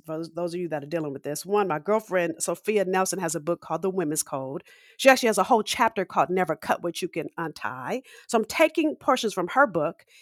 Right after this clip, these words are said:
as well as my first book called Define Your Own Way. I have a chapter, it's chapter six actually, called Who's on Your Team, okay? So I want you to consider three things, and then I wanna really open up for conversation, okay? Number one, the value of untying.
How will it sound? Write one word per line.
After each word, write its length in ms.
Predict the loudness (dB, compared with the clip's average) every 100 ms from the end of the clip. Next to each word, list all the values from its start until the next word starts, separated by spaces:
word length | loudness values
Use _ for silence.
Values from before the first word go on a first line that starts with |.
| -2
as 140 | 0 4
well 120 | 4
as 120 | 4
my 240 | 6 6 8
first 340 | 6 6 4
book 220 | 0 0
called 240 | 0 -2 0
Define 560 | 0 4 4 4 0
Your 140 | -2 0
Own 220 | 2 2
Way. 380 | 0 -2 -4 -8 -12 -6 4
I 60 |
have 100 | 4
a 60 | 4
chapter, 520 | 2 2 2 0 -2
it's 120 | 0
chapter 240 | 0 0 0
six 260 | -2 -2
actually, 260 | -4 -6 -6
called 200 | -4 -4 -2
Who's 240 | -6 -2
on 160 | -4 -4
Your 100 | -6
Team, 240 | -12 -18 _ -16
okay? 380 | -8 -4 -4 -8 _ _ _
So 120 | 2
I 20 |
want 100 | 4
you 60 | 2
to 40 |
consider 280 | 4 2 2
three 240 | 2 0
things, 280 | 2 2 2
and 120 | 2
then 100 | 2
I 60 | 4
wanna 200 | 2 -2
really 360 | 0 0 0 2
open 300 | 0 2 0
up 160 | 0 0
for 80 |
conversation, 720 | -4 -4 -4 -4 -4 -4 -8 -10 _
okay? 400 | -12 -4 -2 -2 -4 _ _ _ _ 4
Number 220 | 8 8
one, 240 | 8 6
the 100 | 6
value 500 | 2 4 4 4 0 0
of 160 | 0 2
untying. 840 | 0 0 -4 -2 -2 -2 -4 -6